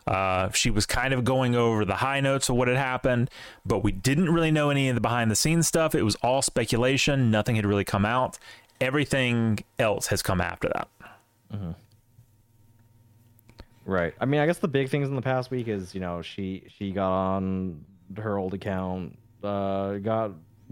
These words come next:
Speaker 2: you know, a lot of viewership really quickly 'cause people were sympathetic. Um, and then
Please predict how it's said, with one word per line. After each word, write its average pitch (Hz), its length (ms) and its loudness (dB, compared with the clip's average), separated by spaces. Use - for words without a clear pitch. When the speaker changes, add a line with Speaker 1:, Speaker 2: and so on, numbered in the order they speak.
Speaker 2:
you 120 100 -6
know, 101 140 -4
a - 20 -4
lot 107 180 -2
of 98 60 -6
viewership 101 380 -2
really 104 180 -4
quickly 98 360 -6
'cause 95 140 -10
people 98 240 -6
were 101 100 -6
sympathetic. 98 760 -6
Um, 95 380 -4
and 151 100 0
then 156 380 0